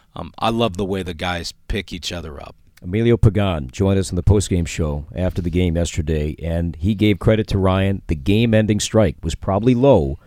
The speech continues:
Speaker 2: but Jeffers frames the ball exceptionally well, and that little movement ended the game yesterday in a one-run game.
Speaker 1: Jeffers' game calling, his receiving, all these things. Um, we didn't have what I would say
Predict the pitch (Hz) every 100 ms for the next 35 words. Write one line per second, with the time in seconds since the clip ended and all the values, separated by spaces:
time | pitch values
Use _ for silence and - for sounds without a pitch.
0 | _ _ - 80 - 90 92 110 113 -
1 | - - - 95 98 98 98 85 95 73
2 | 82 85 82 - _ - - - - 92
3 | - 123 127 127 151 113 67 78 - _
4 | - 73 76 73 101 120 123 131 120 160
5 | 87 90 - - 95 107 104 104 90 92
6 | 95 92 90 85 78 85 90 80 64 64
7 | - _ _ - - 117 120 143 127 101
8 | - - 98 107 117 - 117 117 113 107
9 | - - - 92 95 92 92 82 - -
10 | 82 82 - - 113 110 107 107 104 101
11 | 98 - _ _ _ _ 92 107 131 127
12 | 117 - - 101 87 78 - - 101 85
13 | - 104 127 175 147 98 101 92 90 80
14 | - - 90 87 87 87 - - 87 85